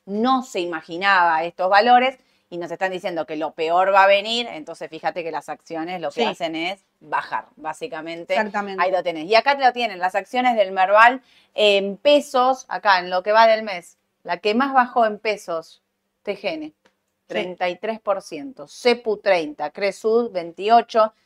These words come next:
Speaker 1: Pampa veintisiete y medio, ahí tienen Aluar veintisiete, Texar veintisiete, destruidas.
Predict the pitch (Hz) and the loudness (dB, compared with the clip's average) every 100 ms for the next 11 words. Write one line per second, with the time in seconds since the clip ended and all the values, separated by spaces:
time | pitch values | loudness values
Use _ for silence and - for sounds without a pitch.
0 | _ _ - 240 240 226 190 180 175 180 | _ _ 6 6 8 6 4 2 -6 -6
1 | 196 190 180 202 220 208 190 185 190 190 | -4 -4 -6 -2 0 0 2 2 2 -2
2 | 185 175 165 165 175 202 196 190 180 165 | -6 -6 -4 -4 2 6 6 2 -6 -10
3 | 170 165 - 208 196 175 165 165 - 190 | -12 -14 0 2 2 -2 -6 -10 2 6
4 | 185 170 160 160 - 196 185 185 170 160 | 6 4 -6 -12 -10 -4 -4 -4 -8 -10
5 | _ _ _ _ 185 196 196 190 170 160 | _ _ _ _ -8 -6 -4 -2 -2 -2
6 | 165 | -6